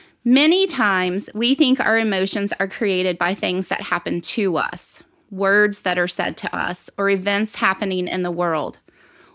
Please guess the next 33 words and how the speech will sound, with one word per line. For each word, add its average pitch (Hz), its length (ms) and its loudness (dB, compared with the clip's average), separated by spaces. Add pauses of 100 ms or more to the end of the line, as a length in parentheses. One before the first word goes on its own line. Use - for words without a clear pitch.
(220)
All 311 320 4
of 285 80 2
these 233 280 2 (100)
influence 240 680 4
our 185 220 0
emotions 175 720 -2 (120)
because 247 320 2
they 240 140 2
influence 214 600 0
our 202 180 0
thoughts, - 640 -2 (100)
opinions, 202 680 -4 (100)
judgments, 196 640 -2 (100)
and 202 140 -2
views 202 300 0
of 175 100 -2
the 180 80 -2
world. 175 480 -2 (640)
But 262 180 0
things 285 380 4
outside 240 480 2
of 214 100 -2
us 214 180 0
do 240 140 0
not 226 560 2
create 202 400 -2
our 190 140 0
feelings. - 680 -2 (560)
When 247 220 4
we 269 220 6
have 277 220 2
a 226 120 2
thought 220 760 2